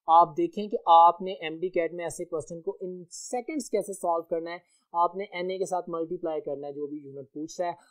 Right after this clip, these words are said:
और उसके मुताबिक आपने आंसर करना है। And definitely one point five का आंसर जब सिक्स पॉइंट ज़ीरो टू से मल्टीप्लाई करेंगे, that must be nine point zero three into ten raised power twenty three। क्लियर है? So delta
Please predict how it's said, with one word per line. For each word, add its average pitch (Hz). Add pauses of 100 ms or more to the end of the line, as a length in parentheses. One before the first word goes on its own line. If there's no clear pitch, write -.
(140)
और 147
उसके 160
मुताबिक 147
आपने 143
आंसर 151
करना 170
है। 175 (300)
And 139
definitely 180
one 139
point 147
five 139
का 160
आंसर 147 (280)
जब 147
सिक्स -
पॉइंट 226
ज़ीरो 196
टू 202
से 208
मल्टीप्लाई 185
करेंगे, 170
that 165
must 165
be 185 (360)
nine 165
point 151
zero 165
three 165
into 165
ten 147
raised 143
power 147
twenty 127
three। 117 (200)
क्लियर 196
है? 196 (360)
So 147
delta 156